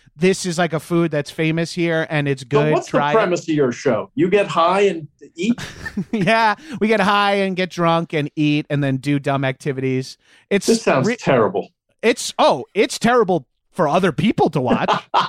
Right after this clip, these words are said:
Speaker 1: Like, I don't understand wh-, wh-, who may wanna watch. It's, but it's amazing to shoot. It's just, I can't imagine who, who gives a fuck. But I also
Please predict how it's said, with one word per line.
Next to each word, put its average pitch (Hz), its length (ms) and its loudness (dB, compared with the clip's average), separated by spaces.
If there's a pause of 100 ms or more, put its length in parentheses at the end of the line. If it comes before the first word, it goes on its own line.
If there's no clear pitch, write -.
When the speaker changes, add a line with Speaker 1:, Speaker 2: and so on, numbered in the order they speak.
(580)
Speaker 1:
Like, 294 120 0
I 269 260 4
don't 302 160 4
understand 226 600 0
wh-, 165 180 -6
wh-, 175 200 0
who 214 160 2
may 208 260 4
wanna 175 260 0
watch. 151 180 0
It's, 180 140 -2
but 196 160 0
it's 180 120 -2
amazing 220 640 2
to 180 120 -2
shoot. 220 440 2 (360)
It's 170 200 -4
just, 190 220 0
I 160 120 -2
can't 196 340 0
imagine 180 460 -2
who, 160 180 0 (100)
who 160 180 -4
gives 156 280 -4
a 127 60 -6
fuck. 113 420 -6 (320)
But 185 100 2
I 202 180 2
also 208 520 0